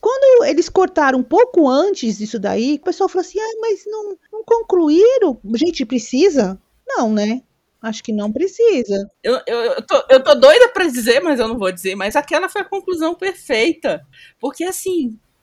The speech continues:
Speaker 2: fechou. É, quem, quem entendeu, entendeu. Sendo muito clara, Vicky, fica óbvio na minha cabeça, de quem leu a novela, viu tudo que existe, basicamente, menos os audiodramas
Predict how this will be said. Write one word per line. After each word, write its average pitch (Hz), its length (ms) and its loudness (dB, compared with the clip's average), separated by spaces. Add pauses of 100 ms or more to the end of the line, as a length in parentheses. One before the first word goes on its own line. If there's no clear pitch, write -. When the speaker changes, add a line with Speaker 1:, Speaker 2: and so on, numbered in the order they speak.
(120)
Speaker 2:
fechou. 494 680 2 (300)
É, 285 60 0
quem, 523 540 -2
quem 453 240 2
entendeu, 427 420 2
entendeu. 349 640 2 (240)
Sendo 440 300 -2
muito 480 280 -4
clara, 220 380 2
Vicky, 226 460 -10
fica 370 340 -8 (220)
óbvio 254 680 0 (140)
na 208 180 0
minha 226 200 -4
cabeça, 208 720 -6 (120)
de 214 120 -14
quem 214 240 -10
leu 202 200 0
a 202 80 -2
novela, 185 380 -4
viu 202 320 -10
tudo 226 220 -14
que 214 100 -10
existe, 196 320 -12
basicamente, 180 580 -8
menos 202 280 -10
os 175 80 -8
audiodramas 180 680 -10